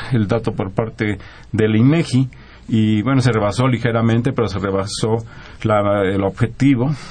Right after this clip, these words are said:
el, eh, propuesto para el año, que en general este tiene planteado la política monetaria del país, ¿no? De, de, de un objetivo de tres por ciento, más un margen de error más o menos de,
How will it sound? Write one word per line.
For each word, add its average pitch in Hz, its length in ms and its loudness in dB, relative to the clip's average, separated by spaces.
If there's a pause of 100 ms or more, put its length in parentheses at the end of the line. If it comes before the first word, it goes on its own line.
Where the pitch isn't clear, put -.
(300)
el, 104 720 0
eh, - 20 -12 (420)
propuesto 123 480 0
para 98 580 2 (280)
el 110 180 0
año, 117 720 2
que 170 100 0
en 170 40 0
general 190 320 4
este 139 220 -2
tiene 135 200 0
planteado 113 320 0
la 104 100 0
política 101 320 -2
monetaria 95 440 0
del 95 120 0
país, 92 280 -2
¿no? 107 160 0
De, 110 120 0
de, 101 360 -2
de 107 80 -2
un 113 80 2
objetivo 110 380 0
de 101 60 -2
tres 107 200 -2
por 98 160 -4
ciento, 123 460 -2 (400)
más 104 420 -2
un 113 160 4
margen 113 300 0
de 101 80 0
error 101 240 0
más 107 180 0
o 107 60 -2
menos 98 260 0
de, 92 260 -2